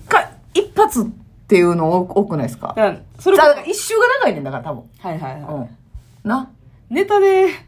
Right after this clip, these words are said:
Speaker 2: あのー、身代金のネタで着てるやつとかは逆に最近着てないの？普段。
Speaker 1: <laughs> あれやって思われるもん。
Speaker 2: うん。
Speaker 1: うん。知ってる人からしたらですけど。
Speaker 2: うん。
Speaker 1: うん。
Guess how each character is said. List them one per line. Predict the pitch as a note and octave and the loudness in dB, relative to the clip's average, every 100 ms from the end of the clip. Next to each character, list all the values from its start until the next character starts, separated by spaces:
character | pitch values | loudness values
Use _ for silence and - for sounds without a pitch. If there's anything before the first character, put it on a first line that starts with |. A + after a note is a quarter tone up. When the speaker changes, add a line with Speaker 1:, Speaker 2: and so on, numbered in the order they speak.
| _ - - - | _ -20 -20 -6
Speaker 2:
あ | G#3+ G#3 | 0 2
の | G3 F#3 F#3 F3+ F3+ F3+ | 0 -2 -4 -4 -4 -4
ー、 | |
身 | A3+ | -2
代 | D4 D#4 C#4+ | -2 -2 -4
金 | C#4+ C4+ | -6 -6
の | B3+ | -4
ネ | B3+ | -2
タ | B3+ | -2
で | B3 | -2
着 | A#3+ | -6
て | C4 | -4
る | B3 | -2
や | B3 | -2
つ | A#3 | -6
と | F3 | -8
か | D3 | -4
は | |
逆 | D#3+ A3+ A#3+ | -2 -2 -2
に | A3 G#3+ | -4 -2
最 | A#3 G#3+ | 0 -2
近 | G3+ G3 | -2 -6
着 | |
て | - | -4
な | E3 | -4
い | - | -4
の？ | - - - - - | -12 -18 -20 -18 -6
普 | |
段。 | D#3+ C3+ - - - F#3+ | -4 -4 -2 -2 0 0
Speaker 1:
<laughs> | F#3+ - - | -2 -6 -2
あ | G#3 | 4
れ | A3+ | 6
や | D#3 | 4
っ | |
て | D#3 | 2
思 | E3 | -2
わ | D#3+ | 0
れ | |
る | D3 | -2
も | - | -6
ん。 | - - | -12 -14
Speaker 2:
う | F#3 | -8
ん。 | E3 D#3 D#3+ D#3+ - - - | -6 -6 -10 -12 -14 -20 -10
Speaker 1:
う | E3+ D#3+ | -8 -6
ん。 | |
知 | - | -6
っ | |
て | - F3 | -2 0
る | |
人 | F#3+ C#3+ | 0 -4
か | |
ら | C3+ | -6
し | - | -8
た | |
ら | - | -8
で | F3 | -6
す | D#3+ | -4
け | |
ど。 | D3+ | -4
Speaker 2:
う | |
ん。 | |
Speaker 1:
う | D3+ | -8
ん。 | - C#3 | -12 -12